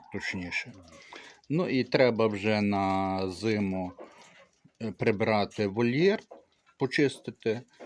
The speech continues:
і оставити одних самок, бо знову буде, будуть вони народжувати. Ну, народжувати, в принципі, від-,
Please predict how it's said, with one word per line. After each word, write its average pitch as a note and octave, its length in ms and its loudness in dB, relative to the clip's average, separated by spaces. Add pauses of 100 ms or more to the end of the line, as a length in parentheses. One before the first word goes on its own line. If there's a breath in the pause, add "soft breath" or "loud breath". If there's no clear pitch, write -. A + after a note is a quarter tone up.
(380 loud breath)
і F3 160 0
оставити A#2 600 2
одних A2 420 0
самок, D3 540 0
бо G#2+ 340 0
знову A#2+ 600 2
буде, G#2+ 680 2
будуть G#2 440 -6
вони G#2 280 0
народжувати. F2 1080 -2 (100)
Ну, D3+ 340 -4
народжувати, G2+ 800 0
в - 100 -10
принципі, G2+ 680 -2 (640 loud breath)
від-, G#2+ 380 -4